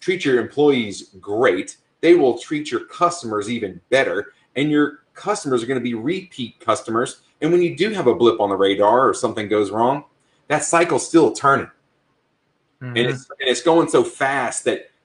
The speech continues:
Speaker 1: you know, the centrifugal force can't knock it off its axis or orbit. So
Speaker 2: Right.
Speaker 1: go strong, go hard and strong on the relationship to begin with.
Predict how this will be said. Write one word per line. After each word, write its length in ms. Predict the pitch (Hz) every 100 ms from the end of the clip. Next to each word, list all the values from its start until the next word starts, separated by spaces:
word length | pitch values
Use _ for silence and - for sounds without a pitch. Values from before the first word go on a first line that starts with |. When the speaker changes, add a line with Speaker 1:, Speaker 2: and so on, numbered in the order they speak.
| _ _
Speaker 1:
you 100 | 120
know, 140 | 120 107
the 100 | 110
centrifugal 640 | - 135 - 165 165 127
force 320 | - 147 127
can't 260 | - 135 107
knock 260 | 113 127
it 80 | 120
off 220 | 107 110
its 160 | 98 - 98
axis 440 | 101 - 95 -
or 100 | 95
orbit. 340 | 101 98 85 - _ _ _ _ _ _ _ -
So 360 | 135 120 -
Speaker 2:
Right. 160 | - 92
Speaker 1:
go 220 | 143 190 -
strong, 500 | - 131 170 117 98
go 200 | 170 175
hard 440 | 156 170 175 127
and 120 | 113
strong 440 | - 143 160 175 139
on 80 |
the 60 | 113
relationship 640 | 107 127 - 127 - 113 -
to 60 |
begin 400 | 104 87 143 165
with. 240 | 98 107